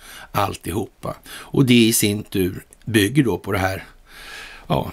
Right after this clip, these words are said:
kriget mot väderkvarnarna i oss själva. Och, eh, ja, som sagt, det, ni är fantastiska, det måste jag säga. Och jag tycker det här är hur roligt som helst. Och, eh,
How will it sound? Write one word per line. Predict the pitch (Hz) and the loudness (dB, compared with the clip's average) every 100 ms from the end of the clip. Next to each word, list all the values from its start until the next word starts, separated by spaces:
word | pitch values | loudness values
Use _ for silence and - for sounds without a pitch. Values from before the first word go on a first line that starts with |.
| - | -4
kriget | - 110 98 110 | 0 2 0 -2
mot | 117 | -2
väderkvarnarna | 110 95 92 - 92 95 95 98 - | -2 -2 -4 -8 -8 -6 -6 -8 -8
i | - 104 | -6 -6
oss | - - - _ _ _ | -4 -6 -8 _ _ _
själva. | - 131 92 135 160 - - - _ _ _ _ _ - - _ _ | -2 0 0 0 0 -2 -18 -20 _ _ _ _ _ -20 -20 _ _
Och, | - 110 - - 127 | -4 -4 -4 -6 0
eh, | 107 98 - | 0 0 -6
ja, | 151 131 - - - _ - - | 0 0 0 -12 -20 _ -20 -14
som | 120 117 | -6 -2
sagt, | 113 - - - - | -2 -4 -8 -20 -18
det, | 85 104 110 | -6 0 0
ni | 101 104 160 | 2 4 4
är | |
fantastiska, | 135 95 92 - 90 - 92 | 4 -2 -4 -8 -8 -8 -6
det | 113 | -4
måste | 98 - 110 | -4 -6 -6
jag | |
säga. | - 98 95 - | -6 -6 -10 -10
Och | 107 98 101 | -4 0 0
jag | 101 | -2
tycker | 107 101 | -4 -2
det | 95 | -2
här | |
är | 92 85 - - - - - - - | -2 -6 -10 -20 -18 -14 -12 -12 -8
hur | - 127 98 92 | 2 4 4 2
roligt | 104 107 92 95 | 0 0 0 -4
som | 98 | -2
helst. | 113 117 - - - | 0 0 -2 -4 -6
Och, | - 131 - _ - | -2 0 0 _ 2
eh, | 135 | 2